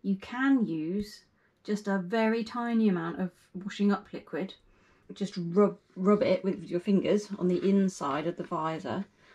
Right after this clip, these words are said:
and that will stop the visor from steaming up.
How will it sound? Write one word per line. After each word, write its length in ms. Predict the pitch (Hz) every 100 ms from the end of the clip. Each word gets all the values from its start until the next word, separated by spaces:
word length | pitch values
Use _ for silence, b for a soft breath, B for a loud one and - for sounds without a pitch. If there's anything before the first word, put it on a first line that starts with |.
| b -
and 160 | 180
that 140 | 185 -
will 80 | 175
stop 420 | - - - _ _
the 420 | - 170 170 175 -
visor 300 | 180 165 160
from 160 | - 170
steaming 380 | - 170 165 160
up. 220 | -